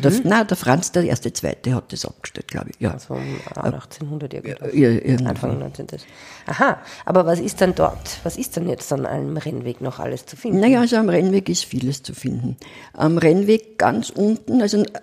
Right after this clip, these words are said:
Speaker 2: eigentlich wo der Schwarzenbergplatz aufhört, wir haben letztens
Speaker 1: Mhm.
Speaker 2: eben gesagt, Stadtkino, Schwarzenbergplatz.
Speaker 1: Genau.
Speaker 2: Und dann war dort anschließend ist, äh, an, so um siebzehn dreißig, vierzig, äh, ein Spital hingekommen.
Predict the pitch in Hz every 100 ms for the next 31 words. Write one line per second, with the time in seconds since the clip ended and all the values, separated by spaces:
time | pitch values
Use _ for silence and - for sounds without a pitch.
0 | _ - 202 208 - 185 - 113 - 180
1 | 185 - 180 - - - 220 208 180 -
2 | 160 165 165 269 170 170 - - - 131
3 | - - 208 269 254 - - 117 - 202
4 | - - 233 254 - - - - - -
5 | 208 147 151 208 247 - 95 165 151 127
6 | 151 - 151 151 190 - - 170 _ -
7 | - 117 120 - 208 214 - 202 208 -
8 | - - - - 208 202 - - 165 71
9 | 95 127 170 147 - 165 156 147 139 143
10 | - 156 - 156 - 143 - 90 156 -
11 | - - 180 - - - - - - -
12 | - - 156 - 180 107 87 123 120 95
13 | - 92 85